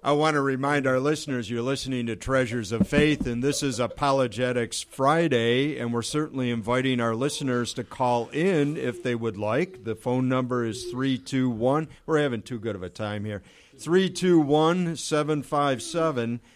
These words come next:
seven seven zero five. Three two one, seven five seven, seven seven zero five. You know, uh, we're, we're talking really about the authority of the church. And gentlemen, you know that we live in a culture that doesn't trust authority. So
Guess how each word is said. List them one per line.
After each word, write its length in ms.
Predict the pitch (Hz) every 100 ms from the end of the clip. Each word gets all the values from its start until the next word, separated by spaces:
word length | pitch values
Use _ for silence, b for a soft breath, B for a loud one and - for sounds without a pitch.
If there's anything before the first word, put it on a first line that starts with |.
| B -
seven 500 | - 143 147 151 131
seven 840 | - 151 147 131 120 120 - 117
zero 500 | 90 113 135 127 117
five. 580 | - 147 143 120 104 101
Three 280 | - 131
two 280 | 135 147 131
one, 420 | 113 117 127 120
seven 400 | 110 - 123 120 110
five 340 | 123 120 101
seven, 520 | - 135 131 113 104 B B B
seven 440 | - - 131 127 117
seven 540 | - 135 135 120 110
zero 360 | 98 123 123 110
five. 380 | - 139 127 120 B B
You 140 | 123 139
know, 340 | 147 139 131
uh, 220 | 131 131
we're, 220 | 143 135 131
we're 180 | - 131
talking 520 | 127 165 190 - 123
really 340 | 120 143 143 123
about 380 | 107 110 104 92
the 100 | 104
authority 680 | 95 - 123 123 123 113
of 120 | 104
the 80 | 87
church. 500 | 92 - 147 113 98
And 160 | 104 101
gentlemen, 480 | 113 131 113 110 107
you 160 | 123
know 380 | 120 113 117 110
that 360 | 101 101 101 -
we 140 | 104
live 240 | 107 123
in 60 | 117
a 60 | 95
culture 680 | - 120 120 - 107 101
that 220 | 98 98 95
doesn't 360 | 110 104 92
trust 520 | - - 117 107 - -
authority. 800 | 98 _ 170 175 123 98 95
So 360 | 98 - 113 113